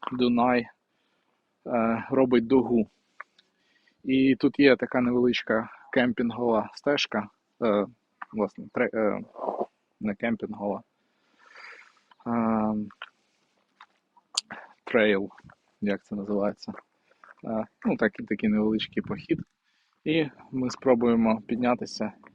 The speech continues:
і зняти зверху вид на цю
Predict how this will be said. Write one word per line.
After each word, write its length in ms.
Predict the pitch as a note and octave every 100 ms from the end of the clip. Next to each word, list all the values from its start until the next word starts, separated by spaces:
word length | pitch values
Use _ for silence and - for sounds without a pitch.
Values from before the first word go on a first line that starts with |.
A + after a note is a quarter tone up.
| _ _ _ _ _
і 220 | A#2 A2
зняти 500 | G#2+ A#2+ A2 A#2 A2 - -
зверху 580 | G#2+ G#2+ G#2 - G#2+
вид 200 | G#2 G2+ -
на 300 | G2+ G2 G#2 _ _ _ _ _ _
цю 460 | - A2 G2+ G2+